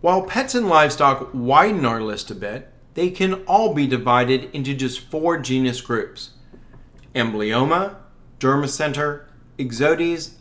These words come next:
and Rhipicephalus. These four represent the primary threats for disease transmission.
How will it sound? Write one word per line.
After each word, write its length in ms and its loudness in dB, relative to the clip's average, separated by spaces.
and 120 -6
Rhipicephalus. 920 -4
These 300 2
four 320 4
represent 560 2
the 100 -4
primary 760 -2
threats 500 2
for 260 -2
disease 440 -2
transmission. 600 -4